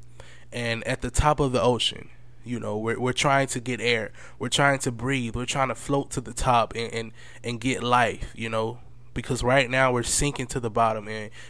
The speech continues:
and we're drowning, right? Okay. The people who you surround yourself with, they are the anchor. Your company, they are the anchor. You know, they're this big weight and they're steady dragging you to the bottom.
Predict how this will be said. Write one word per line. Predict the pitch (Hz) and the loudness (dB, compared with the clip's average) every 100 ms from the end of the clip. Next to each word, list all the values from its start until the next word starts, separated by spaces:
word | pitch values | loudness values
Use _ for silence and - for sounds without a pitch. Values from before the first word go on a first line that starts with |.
| - | -6
and | 110 | -2
we're | 110 | 0
drowning, | 113 117 120 110 107 - | 0 4 6 6 2 -2
right? | 110 113 - - - - | 0 2 0 -8 -14 -8
Okay. | - 113 113 107 - - - - - - - - - - - - - - - - - - - | -4 -2 0 0 -2 -12 -16 -16 -16 -16 -16 -16 -16 -16 -16 -16 -16 -16 -16 -14 -16 -14 -8
The | 123 | -4
people | - 170 185 180 165 160 156 - - | 0 0 0 0 0 -2 -6 -12 -8
who | 139 | -6
you | 143 | -4
surround | 147 - 120 123 139 | -4 -2 0 2 2
yourself | 143 139 147 147 - | 2 2 4 4 2
with, | 151 143 - - - - - | 0 0 -4 -16 -16 -16 -10
they | - 143 160 | 0 2 4
are | 160 | 4
the | 131 - | 2 -2
anchor. | 123 123 - 85 - - | -4 -6 -8 -14 -14 -14
Your | 123 127 | -4 -2
company, | 127 - 147 151 160 170 165 - 120 | -2 0 2 2 0 0 -4 -10 -2
they | 131 | 6
are | 147 143 | 8 6
the | - | 4
anchor. | 127 127 - - - - - - | 0 -2 -4 -12 -12 -14 -14 -6
You | 135 | 0
know, | 127 120 | 4 4
they're | 127 127 | 6 4
this | 120 110 | 4 2
big | 143 139 | 2 2
weight | 123 127 120 107 | 4 4 2 -2
and | 120 | -6
they're | 120 | -4
steady | - - 139 131 | -4 -2 -2 -2
dragging | 120 123 127 135 135 | -2 0 2 2 0
you | 127 131 | -6 -6
to | 131 | -6
the | 113 | -6
bottom. | 107 117 107 - | 0 2 2 -2